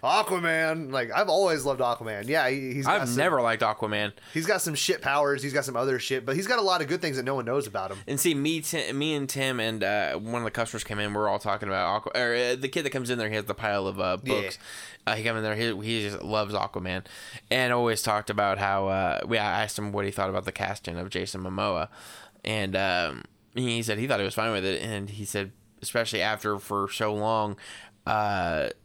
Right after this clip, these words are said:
Speaker 2: Aquaman's always been perceived as being a pussy.
Speaker 1: Yeah.
Speaker 2: And now they have Jason Momoa, like, a certified badass, uh,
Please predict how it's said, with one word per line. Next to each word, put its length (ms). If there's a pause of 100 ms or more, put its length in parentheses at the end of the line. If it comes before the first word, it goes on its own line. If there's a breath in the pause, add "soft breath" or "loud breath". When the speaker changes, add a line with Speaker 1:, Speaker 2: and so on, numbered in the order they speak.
(520)
Speaker 2:
Aquaman's 400
always 200
been 140
perceived 400
as 80
being 180
a 40
pussy. 500 (180)
Speaker 1:
Yeah. 300 (260)
Speaker 2:
And 260
now 140
they 80
have 120
Jason 280
Momoa, 340
like, 140
a 60
certified 640
badass, 640 (580 loud breath)
uh, 520